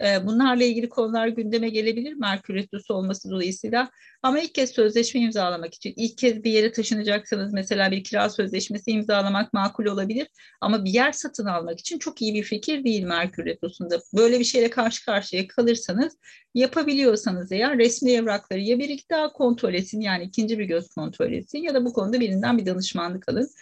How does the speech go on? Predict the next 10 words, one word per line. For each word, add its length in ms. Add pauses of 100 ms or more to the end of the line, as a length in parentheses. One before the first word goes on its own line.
(260)
Çünkü 240
buralarda 440
böyle 120
ufak 280
tefek 240
hatalar 500 (360)
daha 180
sonrasında 600
baş 220
ağrıtabilir. 800